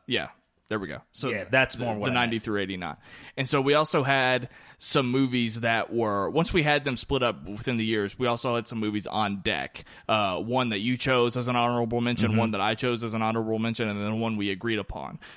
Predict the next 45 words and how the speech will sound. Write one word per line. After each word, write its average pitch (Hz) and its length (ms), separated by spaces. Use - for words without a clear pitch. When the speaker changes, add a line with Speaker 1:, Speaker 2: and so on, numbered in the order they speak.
Speaker 1:
So - 140
then 151 200
we 143 140
looked 135 340
at 123 80
the 120 100
individual 120 540
list, 117 520
and 120 120
we 139 100
wanted 156 260
to 139 80
make 131 220
sure 120 500
that 104 220
if 113 100
there 143 140
was 143 120
a 135 60
movie 131 280
that 107 120
one 117 180
of 117 120
us 113 100
had 117 160
seen 127 240
that 107 140
the 110 120
other 101 180
hadn't, 104 640
we 135 120
at 123 60
least 127 220
wanted 127 240
to 104 260
even 120 300
the 101 80
playing 101 320
field 82 240
out. 73 220
So 113 480
if 123 180
in 117 160
one 151 300
year 120 400